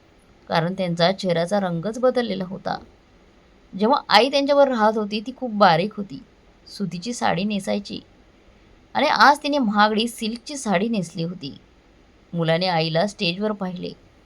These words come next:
तर आईच्या गळ्यात सोन्याची मोठी जाड साखळी असलेली चेन होती. तिच्या हातात महागडं घड्याळ होतं. जवळच बसलेली त्याची बहीण गौरी महागड्या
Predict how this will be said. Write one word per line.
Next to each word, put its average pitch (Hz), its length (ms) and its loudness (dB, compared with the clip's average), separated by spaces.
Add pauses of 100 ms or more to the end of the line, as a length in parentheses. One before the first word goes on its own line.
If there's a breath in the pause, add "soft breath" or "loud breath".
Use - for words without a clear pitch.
(560)
तर 226 160 -4
आईच्या 262 320 4
गळ्यात 254 240 6
सोन्याची 196 460 -2
मोठी 185 300 -4
जाड 180 360 4
साखळी 196 500 -4 (400)
असलेली 190 340 -6
चेन 208 340 -8
होती. - 320 -10 (880)
तिच्या 208 200 -4
हातात 175 460 4
महागडं 185 480 0
घड्याळ 180 260 -2
होतं. 190 280 -8 (960 soft breath)
जवळच 269 380 8
बसलेली 254 380 -2
त्याची 233 220 0
बहीण 220 280 -2
गौरी 185 360 -2
महागड्या 180 680 2